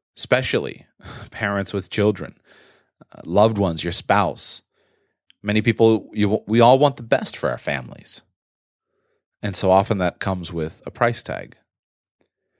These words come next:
Even though those expenses can be substantial, there are also the expenses associated with settling an estate.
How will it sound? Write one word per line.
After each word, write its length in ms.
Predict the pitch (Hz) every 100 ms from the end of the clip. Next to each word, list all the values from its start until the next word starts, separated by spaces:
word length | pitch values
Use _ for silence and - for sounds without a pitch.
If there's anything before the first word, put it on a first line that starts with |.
| _ _ _ _ _
Even 800 | 120 151 165 156 143 127 107 76 _ _ _ _ _ -
though 340 | 127 107 104 98
those 240 | 107 110
expenses 440 | 113 - 92 92
can 120 | - 90
be 80 |
substantial, 460 | 85 87 - 80 87
there 140 | 98
are 40 | 104
also 240 | 123 135
the 140 | 113 98
expenses 540 | - - 87 - 82
associated 520 | 85 98 90 98 87
with 100 | 90
settling 360 | - 92 98 92
an 60 |
estate. 520 | 90 - 85 - -